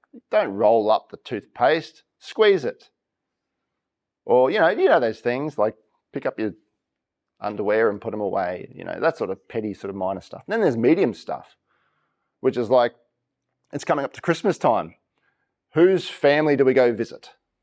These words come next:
How, how much time do we spend there? Do we spend more time with this side of the family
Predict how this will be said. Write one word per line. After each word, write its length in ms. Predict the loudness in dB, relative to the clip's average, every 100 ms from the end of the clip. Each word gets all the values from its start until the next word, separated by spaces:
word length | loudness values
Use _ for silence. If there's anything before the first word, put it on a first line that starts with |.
| _ _ _ _ _ _
How, 160 | -2 0
how 140 | 0
much 200 | 0 -2
time 260 | 0 2 2
do 60 | 0
we 80 | -6
spend 380 | -2 -2 0
there? 200 | -2 -2
Do 80 | -4
we 100 | -8
spend 400 | -6 -4 -4 0
more 160 | 2 0
time 300 | 2 2 2
with 160 | -4 -8 -20 _
this 260 | 0 0 4
side 220 | 2 2
of 60 |
the 60 | -2
family 520 | -4 -2 0 -2 -4